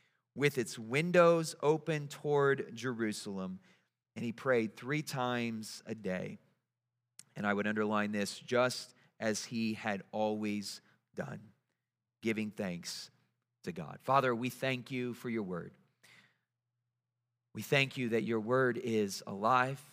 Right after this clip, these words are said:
it is living, it is powerful, and it still speaks today.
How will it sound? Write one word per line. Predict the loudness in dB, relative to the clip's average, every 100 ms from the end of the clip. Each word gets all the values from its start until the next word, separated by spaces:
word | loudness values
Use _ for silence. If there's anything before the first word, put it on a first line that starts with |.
| _ _ _ _ _
it | -6 -4
is | -4
living, | -2 0 0 0 -6 -10 -18 _ _ _ _ _ _ -10
it | -6
is | -6
powerful, | -8 -2 0 0 -4 -10 -20 -20 _ _ _ _ _ _ _ _ _
and |
it | -14
still | -6 -6
speaks | -6 -8 -6 -6 -6 -10
today. | -10 -12 -12 -16